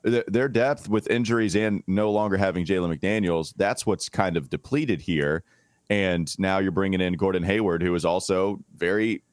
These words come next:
injury prone. So what do you expect to see out there on the wing this year, Doug?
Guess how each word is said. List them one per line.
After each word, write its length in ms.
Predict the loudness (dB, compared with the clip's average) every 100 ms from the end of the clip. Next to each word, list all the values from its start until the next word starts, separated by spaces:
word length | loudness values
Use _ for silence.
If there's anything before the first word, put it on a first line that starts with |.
| -4
injury 320 | -2 -2 -2
prone. 360 | 0 0 -2 -8 _
So 420 | -6 0 0 0 -4 _
what 100 | -2
do 60 | 0
you 40 |
expect 300 | 0 0 -2 -2
to 60 |
see 220 | -2 2
out 140 | 2 2
there 140 | 0
on 80 | 0
the 80 | 0
wing 300 | 0 0 -2
this 200 | -4 -4
year, 120 | -6
Doug? 220 | -6 -8